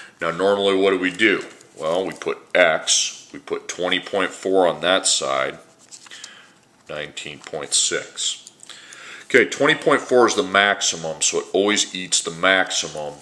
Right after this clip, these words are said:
but it never eats the minimum, okay? So they essentially go that way. This is the answer right here. You don't have to do the number line if you don't think it's necessary,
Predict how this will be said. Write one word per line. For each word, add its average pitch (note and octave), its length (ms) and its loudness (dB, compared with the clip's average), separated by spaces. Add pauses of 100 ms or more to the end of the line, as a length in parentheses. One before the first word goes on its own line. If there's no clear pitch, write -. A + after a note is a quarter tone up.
(220)
but D#2+ 160 0
it D2 140 -8
never F2 420 0
eats E2 300 -4
the F2 100 -8
minimum, D2+ 480 -8 (300)
okay? D2+ 340 -10 (840)
So - 220 -12
they C#2 100 -16 (100)
essentially - 500 -4
go D2 160 -6
that C#2+ 260 -2
way. A1+ 120 -8 (200)
This G#2 200 4
is A2 180 -4
the F2+ 220 0
answer E2+ 360 -2
right D2 260 -4
here. - 400 -6
You - 60 -14
don't D#2 160 -6
have D#2+ 160 -6
to F#2 100 -2
do F2 80 -2
the E2+ 60 -10
number E2 300 -4
line D#2 300 -6
if C#2+ 140 -12
you D#2+ 60 -10
don't D2 200 -12
think D2+ 200 -6
it's - 180 -4
necessary, D#2+ 840 0